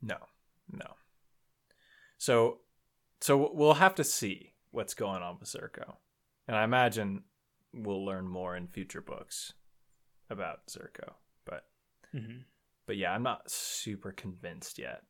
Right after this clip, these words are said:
Speaker 1: that he is as self-interested as Fetching makes him out to be.
Speaker 2: Sure, sure. I think that's fair. I, okay, so we,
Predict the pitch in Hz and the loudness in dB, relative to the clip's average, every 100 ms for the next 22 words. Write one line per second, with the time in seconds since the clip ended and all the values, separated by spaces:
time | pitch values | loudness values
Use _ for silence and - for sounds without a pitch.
0 | _ 139 - - 92 85 85 95 87 - | _ -12 -10 -10 -12 -12 -10 -8 -8 -6
1 | - 95 90 92 90 - - - 87 - | -6 -6 -6 -10 -12 -10 -10 -8 -10 -10
2 | - - _ - - 98 87 - 78 78 | -12 -16 _ -20 -4 -4 -4 -8 -10 -12
3 | - - - - - - - - _ _ | -12 -12 -12 -12 -14 -18 -16 -18 _ _
4 | _ _ _ _ _ _ - 147 175 - | _ _ _ _ _ _ -10 -10 -12 -16
5 | - 160 156 - 143 139 143 147 - - | -12 -10 -12 -12 -12 -12 -14 -14 -16 -16
6 | 151 143 _ _ _ _ _ - 156 185 | -18 -18 _ _ _ _ _ -2 0 0
7 | 202 202 143 117 131 127 123 | 0 0 2 2 2 2 2